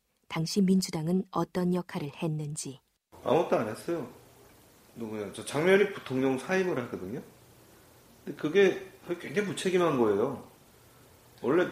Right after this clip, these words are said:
Speaker 2: 민주당이 그 시기에 이게 제대로 하려고 그랬으면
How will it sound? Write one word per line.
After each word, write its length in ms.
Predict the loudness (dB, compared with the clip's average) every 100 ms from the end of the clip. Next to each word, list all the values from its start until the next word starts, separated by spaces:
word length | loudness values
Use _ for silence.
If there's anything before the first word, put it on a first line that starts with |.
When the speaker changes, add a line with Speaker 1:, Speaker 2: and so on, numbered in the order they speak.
| -6
Speaker 2:
민주당이 600 | -6 -2 2 2 2 -2 -8 -20 -20 -16 -16 -12 -4
그 220 | 0 0
시기에 300 | -2 -6 -6
이게 220 | -4 -4
제대로 420 | -2 2 4 4
하려고 260 | 2 0 -2
그랬으면 540 | -2 -6 -6 -6 -8